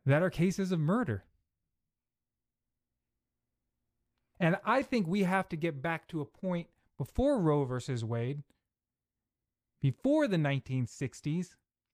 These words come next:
when we keep all the devel-, developments for women's rights,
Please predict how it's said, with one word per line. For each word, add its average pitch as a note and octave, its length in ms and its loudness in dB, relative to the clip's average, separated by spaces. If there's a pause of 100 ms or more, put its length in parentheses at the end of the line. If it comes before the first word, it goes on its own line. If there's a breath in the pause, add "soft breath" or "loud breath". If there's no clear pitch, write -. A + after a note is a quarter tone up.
(180)
when D#3 160 6
we D#3 80 2
keep - 360 0
all A3+ 460 2
the F3+ 200 -2
devel-, F#3 600 0
developments F3+ 500 0
for D3+ 160 -4
women's D#3+ 400 2
rights, D3+ 540 -4